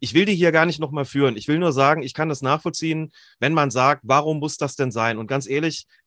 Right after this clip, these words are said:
ich würde mir an der Stelle tatsächlich wünschen, dass die Regeln liberalisiert werden dahingehend, dass es wieder so kommt, dass das Ausziehen des Trikots beispielsweise nicht strafbar ist oder dass man einfach dem Schiedsrichter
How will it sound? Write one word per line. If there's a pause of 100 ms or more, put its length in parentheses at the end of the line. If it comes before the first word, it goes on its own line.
(200)
ich
würde
mir
an
der
Stelle
tatsächlich
wünschen,
dass (400)
die
Regeln (760)
liberalisiert
werden
dahingehend, (800)
dass (140)
es (100)
wieder
so
kommt,
dass
das
Ausziehen
des
Trikots
beispielsweise
nicht
strafbar
ist
oder
dass
man
einfach
dem
Schiedsrichter